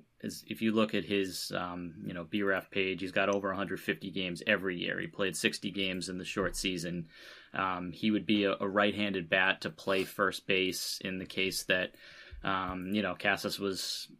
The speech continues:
not hitting great against left-handers, or if things didn't work out with him at the beginning of the season, you have a backup plan at first, uh, along with somebody that can replace Martinez at D H. So, uh, I really, you know, I,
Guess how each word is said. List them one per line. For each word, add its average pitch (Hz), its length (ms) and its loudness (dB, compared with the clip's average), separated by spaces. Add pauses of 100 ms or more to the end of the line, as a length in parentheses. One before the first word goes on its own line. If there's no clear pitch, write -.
not 95 300 -2 (320)
hitting 110 260 0
great 104 220 2
against 101 540 -4 (100)
left-handers, 87 720 -2
or 90 640 0
if - 340 -6 (160)
things 92 220 -2
didn't 95 180 -2
work 92 200 0
out 92 100 0
with 87 100 -4
him 92 140 -6
at 82 60 -4
the 87 60 -8
beginning 90 340 -6
of 85 40 -6
the 82 60 -8
season, 90 340 -2
you 87 100 -4
have 87 120 -2
a 90 120 -8 (340)
backup 95 360 4
plan 95 220 -4
at 87 100 -4
first, 90 600 0
uh, 90 360 -6
along 92 280 -2
with 87 80 -6
somebody 90 360 -2
that 85 140 -8
can 92 140 -10
replace 90 440 -6
Martinez 85 640 -6
at 87 120 -12
D 95 180 -4 (140)
H. - 160 -6
So, 90 320 -4 (440)
uh, - 60 -4
I 92 180 2
really, 117 300 6
you 110 100 6
know, 98 240 2
I, 110 160 0